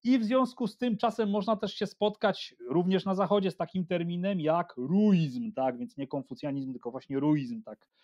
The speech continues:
bliżej tym, można powiedzieć, azjatyckim korzeniom. Ja też dość często tej, tej, tej, tej formy używam.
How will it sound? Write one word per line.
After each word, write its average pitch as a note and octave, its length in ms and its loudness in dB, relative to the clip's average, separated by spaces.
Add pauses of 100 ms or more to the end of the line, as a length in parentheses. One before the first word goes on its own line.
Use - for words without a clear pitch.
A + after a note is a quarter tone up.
(280)
bliżej C#3 500 0
tym, B2 180 -4
można B2+ 260 -4
powiedzieć, B2 460 -6 (480)
azjatyckim C3+ 640 -2
korzeniom. C#3 880 -2 (160)
Ja B2+ 100 -6
też C#3 180 -4
dość C3+ 200 -6
często C3+ 340 -4
tej, B2+ 380 -2 (280)
tej, B2+ 220 -2
tej, B2 220 -6
tej C3+ 220 -2
formy B2 540 -2 (240)
używam. B2 460 -4